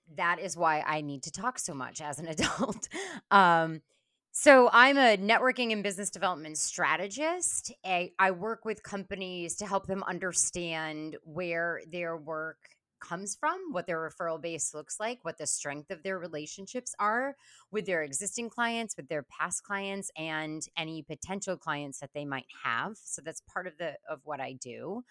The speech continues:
The second part of what I do is I'm a professional speaker. I'm part of the National Speakers Association. So I travel the country keynoting conferences or company offsites, talking about the importance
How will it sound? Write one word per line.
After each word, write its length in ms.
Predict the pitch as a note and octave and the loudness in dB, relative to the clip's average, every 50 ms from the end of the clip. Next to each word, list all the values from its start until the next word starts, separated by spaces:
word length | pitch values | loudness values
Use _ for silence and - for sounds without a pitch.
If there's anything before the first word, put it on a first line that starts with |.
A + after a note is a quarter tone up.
| - - - - - - - - _ _ _ - | -20 -20 -20 -20 -20 -20 -20 -20 _ _ _ 0
The 100 | G#3 F#3 | 2 2
second 600 | F3 - - - - G#3+ A3 G#3+ A3+ A#3 - - | 2 0 0 0 2 0 2 2 0 -4 -4 -4
part 300 | - - G#3+ G3+ F#3+ F3 - - | -4 0 2 2 2 0 0 -2
of 220 | F3 F3 D#3+ D3+ | -2 -2 -2 -4
what 180 | D#3+ E3+ E3 D#3+ | -4 -2 -2 0
I 140 | D#3+ D#3 | -2 -2
do 500 | D3+ C3+ - D3+ D#3 D#3 D3+ D3+ D3+ D#3 - - | -4 -6 -6 -6 -4 -4 -4 -4 -4 -4 -6 -6
is 180 | D3 D3 C#3+ | -6 -4 -2
I'm 200 | E3 D3+ D3 D3+ | -2 -2 -2 -4
a 20 | D3+ | -6
professional 540 | - - - - D3 C3+ - E3+ D3+ D3 | -10 -10 -8 -6 -6 -6 -6 -10 -10 -8
speaker. 440 | - - - F3+ F3 F3 G#3+ A#3+ B3+ | -8 -8 -8 -10 -12 -10 -8 -8 -6
I'm 140 | A#3+ G#3 E3+ | -6 -8 -10
part 200 | - - D3+ C#3+ | -8 -6 -6 -6
of 40 | C3 | -6
the 80 | D3+ | -6
National 340 | C#3+ C#3 C3+ C3+ C3+ - C#3+ | -6 -6 -6 -6 -8 -8 -8
Speakers 380 | B2+ - - - - E3 D3+ D3 | -8 -8 -8 -10 -14 -12 -8 -6
Association. 800 | F3 E3+ - F3+ D#3+ - - D3+ C#3+ C#3+ - - G#3+ B3+ D4 | -4 -4 -4 -4 -4 -6 -6 -6 -8 -8 -8 -8 -8 -6 -4
So 380 | - - - E3 C#3+ C#3 C3+ B2 | -2 0 0 2 2 2 2 2
I 120 | G2+ C#3+ | 0 -2
travel 460 | C#3 - - D3+ - - D3+ D#3+ D#3 - | -2 0 0 0 0 0 -2 -10 -10 -10
the 100 | E3 - | -12 -14
country 760 | - - - D3+ E3+ E3 - - G#3 A3 A#3 B3+ C#4 C#4+ - - | -10 -8 -8 -8 -8 -8 -12 -12 -12 -12 -12 -12 -14 -16 -18 -16
keynoting 840 | - - G#3 F#3+ F3+ F3+ F3 F3+ F3 F#3 F#3 F3+ F3+ F3+ F3+ F3 E3+ | -12 -8 -8 -6 -4 -4 -4 -4 -4 -4 -4 -4 -6 -6 -8 -10 -8
conferences 960 | - - F3+ F3+ F3 - G3+ G3 F3+ - - A3 A3+ A3+ A3+ A#3+ A#3 A3 - - - | -4 -2 -2 -2 -2 -4 -8 -8 -6 -8 -8 -8 -8 -8 -8 -6 -6 -6 -6 -6 -6
or 640 | - E3+ D#3+ E3 E3 D#3 D3+ D3+ D3+ D3 D3 D3 C#3+ _ - - - - - - - - - | -6 -4 -2 0 2 2 2 2 2 2 0 0 -2 _ -12 -20 -20 -20 -20 -20 -20 -10 -2
company 360 | - A3+ A3 F#3+ F#3+ F#3 - - | 0 2 2 2 0 -4 -4 -2
offsites, 840 | F3 F#3+ F#3+ - - - - F3 E3 E3 D#3+ D#3+ - - - - - | -2 -2 -2 -2 -4 -4 -2 -4 -4 -4 -6 -10 -10 -8 -6 -6 -6
talking 380 | - - F#3 F#3+ F#3+ - F#3 F3 | -6 -4 -4 -4 -4 -6 -8 -8
about 300 | E3 E3 D#3+ D#3 D3 - - | -6 -4 -2 -2 -2 -4 -8
the 120 | D3+ D#3 | -12 -12
importance 640 | D3+ D3 - - - D3+ D#3 - A3 C4+ C4 - - | -12 -12 -10 -6 -4 -4 -4 -4 -4 -4 0 0 0